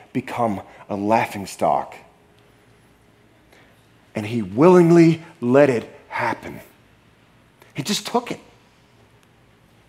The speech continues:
Why? Jesus says in the book of Revelation, "The one who conquers will be clothed in white garments, and I will never blot his name out of the book of life."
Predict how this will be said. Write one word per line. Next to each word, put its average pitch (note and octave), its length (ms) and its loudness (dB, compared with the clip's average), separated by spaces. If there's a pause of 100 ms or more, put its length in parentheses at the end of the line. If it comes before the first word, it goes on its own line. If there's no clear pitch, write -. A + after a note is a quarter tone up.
(1080)
Why? G2+ 500 0 (1500)
Jesus C3 360 0
says C3 280 6
in B2+ 60 2
the A#2+ 60 0
book C3 220 4
of A#2+ 140 2
Revelation, A#2+ 640 4 (960)
"The D3+ 100 6
one E3 340 8
who G3 120 4
conquers G3 580 4
will D#3 80 4
be C#3+ 120 4
clothed F3+ 600 6 (180)
in D3+ 220 2
white G3 340 6
garments, D#3 580 4 (180)
and C#3 160 0
I F#3+ 320 6
will E3+ 180 6
never E3 540 6
blot D#3 440 6
his C3 200 -4
name D3+ 340 2
out B2 140 2
of A#2 100 -2
the B2+ 60 -2
book B2 240 0
of G#2+ 80 -6
life." G2 560 0